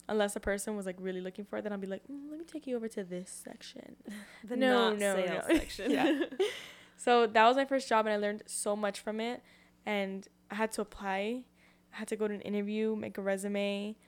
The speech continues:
Speaker 2: Really? For that job?
Speaker 1: What do you mean? How do you think I did it?
Speaker 2: You had to go for an interview?
Speaker 1: Yes.
Speaker 2: Hmm. I don't know. I've, I imagine, like,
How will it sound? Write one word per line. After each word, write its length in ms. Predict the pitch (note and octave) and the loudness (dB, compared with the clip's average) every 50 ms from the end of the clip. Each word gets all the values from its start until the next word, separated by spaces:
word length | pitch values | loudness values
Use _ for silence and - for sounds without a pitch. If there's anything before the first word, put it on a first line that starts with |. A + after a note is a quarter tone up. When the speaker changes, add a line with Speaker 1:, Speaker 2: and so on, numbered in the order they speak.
| - G3+ | -18 -12
Speaker 2:
Really? 340 | F#3+ G3 G3 G#3 C#4 E4 F#4 | -6 -6 -4 -2 -2 -2 -4
For 120 | F#4 - G3+ | -4 -4 0
that 220 | E3+ E3+ G3 A3 | 2 2 2 2
job? 280 | - F#3+ F3+ G3+ C4 D4+ D#4+ - _ _ _ _ _ _ _ _ _ _ _ _ _ _ - | 2 2 2 2 0 -2 -6 -10 _ _ _ _ _ _ _ _ _ _ _ _ _ _ -8
Speaker 1:
What 120 | A3+ A3 | -8 -4
do 40 | A3+ | -2
you 80 | B3 A#3+ | -2 -2
mean? 480 | A3 G#3 G#3 G#3 F#3 E3 - - A3+ B3 _ _ _ _ _ _ _ _ _ _ | 0 0 -2 -2 -4 -6 -10 -12 -14 -16 _ _ _ _ _ _ _ _ _ _
How 140 | - - A#3+ | -2 0 2
do 80 | B3+ C#4 | 4 4
you 80 | C#4 | 2
think 380 | C4+ - C#4 C4 B3+ B3 A#3+ - - - | 2 2 0 0 0 -2 -8 -6 0 0
I 60 | G#3+ | 0
did 200 | A3 G3 A#3+ B3+ | 2 4 2 2
it? 220 | A3 - - - - _ _ - - | 2 2 -2 -4 -8 _ _ -16 -10
Speaker 2:
You 80 | G3+ | -6
had 100 | B3+ B3+ | -6 -4
to 60 | C4 B3 | -4 -2
go 120 | B3 C#4 | -2 -2
for 120 | B3+ - | 0 0
an 80 | B3+ G3 | -2 -2
interview? 400 | - F#3 G3 A3+ B3+ D4+ F4 F#4+ G#4+ G4 _ _ _ _ _ _ _ _ _ _ _ - A3+ | -2 -2 -2 -2 -2 0 -2 -2 -2 -6 _ _ _ _ _ _ _ _ _ _ _ -16 -14
Speaker 1:
Yes. 920 | G#3 G#3 G#3+ A#3+ C4 D#4+ G#4+ B4 G#4 C4+ G#3+ G3+ A3+ - - - - - _ _ _ _ _ _ _ _ _ _ _ _ _ _ _ _ _ _ _ _ _ _ - | -10 -2 4 4 6 6 8 8 8 8 8 6 2 0 -4 -4 -6 -10 _ _ _ _ _ _ _ _ _ _ _ _ _ _ _ _ _ _ _ _ _ _ -20
Speaker 2:
Hmm. 120 | G#3 G3 G3 F3+ - _ _ _ _ _ - | -18 -16 -16 -16 -18 _ _ _ _ _ -8
I 80 | F#3 G#3+ | -6 -4
don't 100 | A#3+ B3 | -2 -2
know. 160 | A#3+ A#3 A3+ | -2 0 0
I've, 260 | A3 G#3+ G3 F#3 F3+ - | -2 -2 -4 -6 -10 -6
I 60 | - G3+ | -6 -4
imagine, 380 | G#3 G#3 G3+ G#3 G#3 A3 A3 | -2 -2 -2 -2 -2 -4 -4
like, 260 | G#3+ G3+ F3+ E3 - | -4 -4 -4 -6 -10